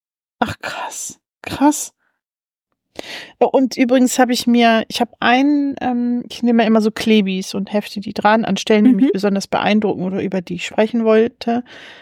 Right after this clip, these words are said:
Speaker 1: Und das ist genau die Seite, die du vorhin nanntest. „Danke Stadt,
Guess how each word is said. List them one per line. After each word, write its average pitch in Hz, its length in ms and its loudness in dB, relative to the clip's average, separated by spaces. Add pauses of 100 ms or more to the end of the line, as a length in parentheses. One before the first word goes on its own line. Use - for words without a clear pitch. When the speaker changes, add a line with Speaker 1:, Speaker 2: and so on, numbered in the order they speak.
(200)
Speaker 1:
Und 220 160 4
das 220 120 2
ist 226 120 -4
genau 233 260 4
die 240 120 2
Seite, 220 340 2
die 214 140 2
du 220 120 -2
vorhin 208 260 0
nanntest. 220 560 0
„Danke 208 360 0
Stadt, - 500 0